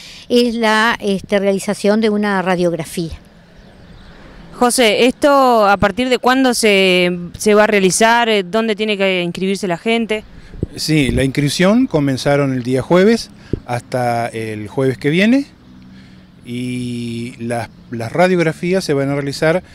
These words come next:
Speaker 3: eh, en, a partir del lunes, toda la semana del lunes hasta el treinta y uno. Eh, las radiografías en esta oportunidad hemos solicitado presupuesto a, a los institutos, eh, radiológicos de Basay y Baso. Bueno, en esta oportunidad,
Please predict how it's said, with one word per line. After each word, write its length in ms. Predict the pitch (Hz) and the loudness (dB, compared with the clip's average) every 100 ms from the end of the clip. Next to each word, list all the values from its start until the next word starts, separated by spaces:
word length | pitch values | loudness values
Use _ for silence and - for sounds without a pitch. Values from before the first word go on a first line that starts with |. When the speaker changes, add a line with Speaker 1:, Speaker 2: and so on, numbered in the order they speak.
| - - - | -12 -12 -14
Speaker 3:
eh, 720 | 113 113 110 107 107 104 107 - | -10 -8 -8 -8 -8 -10 -12 -12
en, 500 | 113 110 107 107 - | -12 -10 -12 -12 -12
a 100 | 113 | -12
partir 380 | 110 110 131 139 | -10 -8 -4 -2
del 100 | 131 | 0
lunes, 520 | 139 151 165 185 - - | 2 2 0 -4 -10 -8
toda 200 | 123 131 | -4 -2
la 80 | |
semana 320 | 127 127 135 147 | -2 -4 -2 0
del 100 | 139 | 0
lunes 260 | 147 175 | 0 -2
hasta 220 | 131 127 | -4 -4
el 80 | 147 | -6
treinta 300 | 131 117 110 | -4 -6 -6
y 100 | 117 | -2
uno. 240 | 131 107 90 - - - - - _ - | -2 -4 -12 -20 -20 -20 -20 -20 _ -14
Eh, 880 | 110 110 107 104 104 104 101 101 - - - - | -10 -8 -8 -8 -10 -10 -12 -14 -16 -20 -20 -12
las 200 | 113 113 | -10 -6
radiografías 460 | 117 117 107 135 | -4 -6 -4 -4
en 60 | 139 | -2
esta 160 | 139 131 | -4 -6
oportunidad 680 | 127 117 120 123 139 165 - _ _ | -6 -6 -6 0 2 0 -2 _ _
hemos 300 | 107 110 110 | -14 -12 -12
solicitado 720 | - 110 110 104 110 123 123 120 | -14 -10 -10 -10 -8 -4 -4 -4
presupuesto 800 | 120 120 110 139 139 - 165 - | -10 -12 -6 -4 -4 -2 -4 -4
a, 800 | 110 104 101 101 104 110 104 104 | -10 -10 -10 -12 -14 -14 -12 -12
a 20 | |
los 160 | 104 | -12
institutos, 720 | 104 104 98 120 135 120 107 - - | -14 -16 -12 -10 -8 -10 -12 -20 -18
eh, 180 | 98 98 | -14 -10
radiológicos 560 | 107 110 127 139 143 127 | -6 -4 -2 -4 -2 -2
de 60 | |
Basay 220 | 120 156 | 0 2
y 40 | 156 | 4
Baso. 320 | 175 185 214 - - - | 2 2 -4 -6 -20 -14
Bueno, 80 | 117 | -12
en 40 | |
esta 140 | 120 123 | -8 -6
oportunidad, 480 | 135 131 156 170 | -6 -4 -2 0